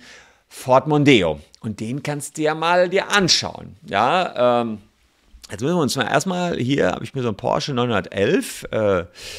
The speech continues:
ein Porsche ist mir ja <laughs> grundsätzlich ganz gut bekannt, jetzt der Turbo auch nicht, aber der neun neun zweier, ja,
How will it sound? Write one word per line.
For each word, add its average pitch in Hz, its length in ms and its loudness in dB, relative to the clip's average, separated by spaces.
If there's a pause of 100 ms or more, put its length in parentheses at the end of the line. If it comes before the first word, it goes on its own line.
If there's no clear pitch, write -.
(260)
ein 98 80 -14
Porsche - 320 -4
ist - 140 -8
mir 143 120 -2
ja 131 140 4
<laughs> 104 40 0 (460)
grundsätzlich 135 520 -8
ganz 104 200 -4
gut 131 180 -6
bekannt, 175 360 -6
jetzt - 180 -8
der - 100 -10
Turbo 120 260 -4
auch - 140 -6
nicht, 214 280 -6
aber 104 340 -4 (480)
der 107 120 -8
neun 107 200 -2
neun 98 160 -2
zweier, 85 500 -2
ja, 202 300 0